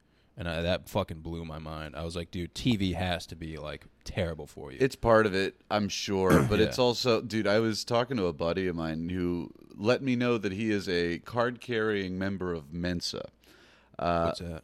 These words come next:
Speaker 2: that's, like, the Genius Club.
Speaker 1: Okay.
Speaker 2: Uh, he told me that, and when, I mean, this is, and I'm not being hyperbolic, I'm not exaggerating, maybe the dumbest human being <laughs> I have ever met.
Speaker 1: Really?
Speaker 2: Yeah,
Speaker 1: <laughs> Holy
Speaker 2: dude.
Speaker 1: shit.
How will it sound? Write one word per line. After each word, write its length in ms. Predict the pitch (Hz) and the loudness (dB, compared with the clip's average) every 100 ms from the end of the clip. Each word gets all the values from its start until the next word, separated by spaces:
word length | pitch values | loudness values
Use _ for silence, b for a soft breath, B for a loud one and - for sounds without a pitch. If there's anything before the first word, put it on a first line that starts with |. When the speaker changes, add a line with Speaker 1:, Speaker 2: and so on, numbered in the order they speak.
| - | -2
Speaker 2:
that's, 260 | 92 104 - | 2 2 2
like, 180 | 92 | -2
the 80 | 82 | -4
Genius 520 | 73 82 95 107 107 | -6 -4 -2 -2 -4
Club. 340 | - 123 123 131 _ _ | 0 2 2 -2 _ _
Speaker 1:
Okay. 320 | 95 98 80 104 - | -8 -6 -8 -10 -2
Speaker 2:
Uh, 160 | 92 90 | 0 2
he 120 | 98 | 0
told 280 | - 131 139 | 4 6 6
me 100 | 117 | 4
that, 320 | 92 80 82 - | 4 4 0 0
and 480 | 95 90 87 80 - | 0 0 -2 -6 -12
when, 240 | - 98 98 | -6 -4 0
I 100 | 104 | 2
mean, 200 | 101 95 | 2 2
this 220 | 117 135 | 2 2
is, 280 | 151 123 101 | 2 2 0
and 120 | 101 | 0
I'm 160 | 95 92 | 2 4
not 360 | 113 113 101 | 4 2 0
being 180 | 90 104 | -2 0
hyperbolic, 760 | 92 95 95 82 87 87 87 87 | 0 0 0 2 6 6 4 0
I'm 100 | 87 | -2
not 140 | 90 | 0
exaggerating, 640 | 82 82 85 80 85 82 | 0 0 0 0 0 2
maybe 220 | 104 117 117 | 4 4 2
the 100 | 92 | -2
dumbest 580 | - - 82 80 78 - | -2 2 2 2 -2 -4
human 240 | 82 78 | -4 -2
being 320 | 78 76 80 | -4 -4 -2
<laughs> 40 | 104 | -2
I 100 | 92 | -2
have 120 | 90 | 0
ever 260 | 87 87 92 | 0 0 0
met. 260 | 90 87 | 0 2
Speaker 1:
Really? 280 | - 131 147 | 6 6 4
Speaker 2:
Yeah, 380 | 117 113 101 98 | 6 8 10 10
Speaker 1:
<laughs> 40 | 185 | 8
Holy 240 | 151 190 | 4 2
Speaker 2:
dude. 100 | 151 | -2
Speaker 1:
shit. 260 | - - | -6 -10